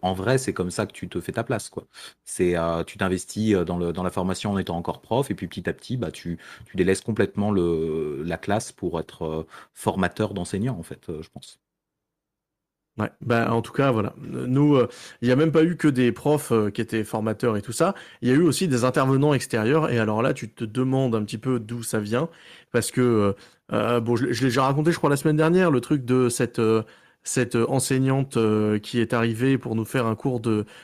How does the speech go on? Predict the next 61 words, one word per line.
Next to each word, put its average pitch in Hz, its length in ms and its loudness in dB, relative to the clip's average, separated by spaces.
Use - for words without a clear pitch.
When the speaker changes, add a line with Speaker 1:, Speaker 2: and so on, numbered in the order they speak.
Speaker 2:
sur 120 180 0
l'égalité 131 460 2
homme-femme 117 360 2
à - 20 -2
l'école, 123 480 2
comme 110 160 -2
un 110 80 0
pilier 131 380 -2
de 117 40 -2
l'école, 120 440 2
et 127 100 0
qui, 120 140 0
en 113 80 2
fait, 110 100 0
nous 120 220 2
a 117 40 4
ressorti 113 440 0
un 113 100 2
top, - 300 -4
euh, 113 380 4
un 123 100 -2
top 110 180 -2
dix 120 220 -4
de 113 100 2
chez 110 140 -2
Topito. 131 480 -2
Ça, - 160 -2
c'est 117 140 0
quand 123 100 0
même 113 220 2
assez 123 300 0
incroyable 117 640 2
comme, 110 220 0
euh, 107 160 2
comme 113 180 0
anecdote. 113 500 0
Mais 120 100 2
il 120 40 4
y 127 40 4
en 127 60 4
a 135 60 4
eu 151 100 4
plein 175 180 2
d'autres, 196 300 2
hein. 139 340 4
Je 110 120 -4
vous 135 100 4
dis, 190 180 4
hein, 175 140 6
celle 139 240 2
qui 135 140 -2
m'a 135 160 4
fait 147 200 2
des, 113 360 4
des, 117 120 0
les 120 280 2
anecdotes 123 480 0
pendant 110 200 -2
tout 123 160 -6
le 147 80 2
long, 170 220 4